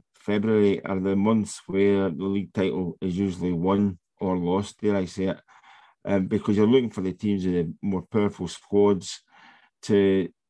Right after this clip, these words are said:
to start to grind out the results that other teams just can't do. But it seems to be Rangers are having to grind out results just to get draws. Um, Fir Park's not the easiest place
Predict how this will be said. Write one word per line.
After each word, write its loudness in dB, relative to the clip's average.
to -6
start -2
to -2
grind 2
out 4
the -2
results -2
that -4
other 2
teams -4
just -2
can't -2
do. 4
But 2
it 2
seems -2
to -12
be 6
Rangers 2
are -2
having -4
to -8
grind -2
out 0
results -4
just -12
to -6
get -2
draws. 2
Um, 2
Fir 0
Park's -2
not 0
the -2
easiest 2
place 2